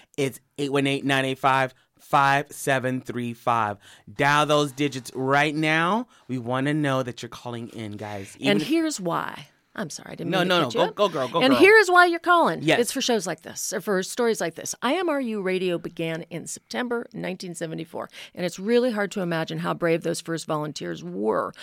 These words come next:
Speaker 2: or even the K P F K program manager was, for putting a gay, at the time it was just gay,
Speaker 1: Yeah.
Speaker 2: show on the air. Luckily, you don't have to just imagine.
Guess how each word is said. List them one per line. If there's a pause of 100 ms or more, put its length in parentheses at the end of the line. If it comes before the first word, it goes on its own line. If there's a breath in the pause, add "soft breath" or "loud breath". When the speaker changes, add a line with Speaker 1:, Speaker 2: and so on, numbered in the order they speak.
(160 loud breath)
Speaker 2:
or
even
the
K
P
F
K
program
manager
was, (240 loud breath)
for
putting
a
gay,
at
the
time
it
was
just
gay,
Speaker 1:
Yeah.
Speaker 2:
show
on
the
air. (380 loud breath)
Luckily,
you
don't
have
to
just
imagine.